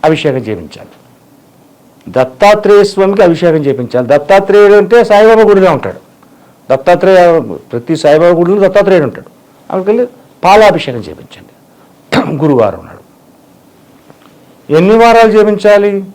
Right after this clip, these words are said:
అంటే, నాలుగు వారాలే ఉన్నాయి కదా, నాలుగు వారాలు చేయించుతానండి, తప్పు. అలా చేయకూడదు.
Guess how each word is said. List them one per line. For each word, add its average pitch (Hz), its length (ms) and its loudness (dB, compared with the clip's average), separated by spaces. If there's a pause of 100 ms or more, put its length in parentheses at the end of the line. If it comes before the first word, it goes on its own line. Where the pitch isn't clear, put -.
(720)
అంటే, 123 160 -8
నాలుగు 143 380 2
వారాలే 180 320 2
ఉన్నాయి 170 300 0
కదా, 160 160 -2
నాలుగు 151 280 0
వారాలు 160 240 0
చేయించుతానండి, 139 580 -4 (240)
తప్పు. 139 320 -6 (440)
అలా 123 200 -4 (100)
చేయకూడదు. - 400 -18